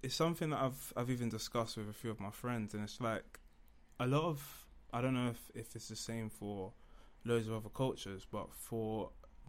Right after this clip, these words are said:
black culture especially, there is a lack of sort of generational investment. Um, and a lot of my generation now, especially myself, for instance,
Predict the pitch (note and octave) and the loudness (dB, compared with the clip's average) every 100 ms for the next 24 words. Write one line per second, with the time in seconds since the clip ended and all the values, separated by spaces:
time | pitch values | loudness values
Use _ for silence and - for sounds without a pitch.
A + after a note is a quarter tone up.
0 | - - - - - - C3+ C#3+ - - | -14 -14 -16 -16 -18 -2 4 4 4 0
1 | B2+ - A#2+ A2+ - - C3 B2+ - G2+ | 0 0 -2 -2 -6 -2 0 2 0 -4
2 | E2+ F2 A#2+ - - - - - - A#2 | -6 -8 -10 -12 -16 -18 -18 -12 2 6
3 | B2 A#2+ A2+ A#2+ A#2 - G#2+ G#2 - - | 8 6 6 4 2 -2 -2 -4 -8 -6
4 | F#2+ - - A2+ G#2+ A2 G#2+ - G#2 G#2 | -8 -4 2 4 4 2 0 0 0 0
5 | G#2 G#2 G#2+ G#2+ - - F#2 A#2 - - | -2 -2 0 0 -2 -4 -8 -12 -16 -18
6 | - - - - - A#2+ A2+ A2+ A2 A2 | -18 -18 -18 -8 0 2 2 0 -2 -4
7 | - - - - - - - - - - | -10 -18 -18 -18 -18 -18 -18 -18 -8 0
8 | A#2 A#2 A2+ - - A#2+ B2 B2 A#2+ C3 | 2 2 0 -2 -2 2 4 2 0 -2
9 | - - - - - G#2+ A#2+ C3 B2+ A2 | -8 -6 -6 -6 -6 -2 2 4 2 0
10 | G#2 G#2 G2+ G#2 G#2 A2 G2+ F#2 G2 - | 0 -2 -4 -4 0 0 0 -2 -10 -14
11 | - - - - - - - G#2+ - G2 | -20 -18 -16 -16 -18 -16 -6 -4 -2 -2
12 | G2+ - C3+ A#2+ - F#2+ D#2 - C2+ A1+ | -2 0 0 0 -2 -4 -4 -6 -8 -8
13 | - | -10